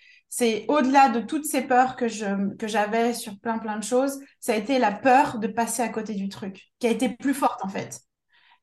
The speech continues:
Et c'est celle-ci qui a pris le dessus et qui m'a fait dire, « Ok, bon,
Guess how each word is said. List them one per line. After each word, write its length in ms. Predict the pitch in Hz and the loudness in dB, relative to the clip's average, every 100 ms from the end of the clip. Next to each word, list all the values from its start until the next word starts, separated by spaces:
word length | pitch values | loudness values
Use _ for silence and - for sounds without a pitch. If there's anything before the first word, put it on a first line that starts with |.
| - | -2
Et 100 | 226 | 0
c'est 120 | 254 | 0
celle-ci 340 | 233 277 277 277 | 0 2 0 0
qui 80 | |
a 60 | 233 | 0
pris 160 | 226 247 | 0 0
le 80 | |
dessus 480 | 214 226 - 269 302 | 0 0 0 0 0
et 200 | 302 208 | -2 -6
qui 140 | 202 226 | -6 -4
m'a 160 | 220 | -2
fait 160 | 220 220 | -2 -2
dire, « 160 | 240 | 0
Ok, 160 | 233 226 - - _ _ _ - | -2 -4 -10 -14 _ _ _ -12
bon, 320 | 208 - - | -10 -10 -14